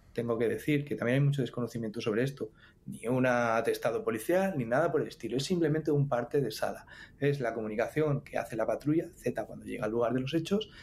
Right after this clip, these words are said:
se entrevista con las partes y comunica a la sala cero noventa y uno, que es que les ha comisionado a ir allí por un incidente,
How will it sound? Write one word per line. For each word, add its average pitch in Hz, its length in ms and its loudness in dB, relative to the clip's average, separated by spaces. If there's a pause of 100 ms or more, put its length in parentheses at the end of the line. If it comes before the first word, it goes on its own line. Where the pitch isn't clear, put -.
(140)
se - 140 -8
entrevista 107 360 -2
con 123 100 0
las 127 100 -2
partes 156 460 -2
y 123 120 -2
comunica 110 800 0
a 120 100 0
la - 140 -4
sala 127 320 2
cero 131 120 -2
noventa 127 260 2
y 151 100 4
uno, 117 220 -4
que - 80 -18
es - 100 -10
que 110 100 -4
les 101 160 -4
ha 113 120 -2
comisionado 123 640 0 (300)
a 104 80 -2
ir 107 140 4
allí 127 180 4
por 110 180 0
un 104 100 -4
incidente, 151 640 0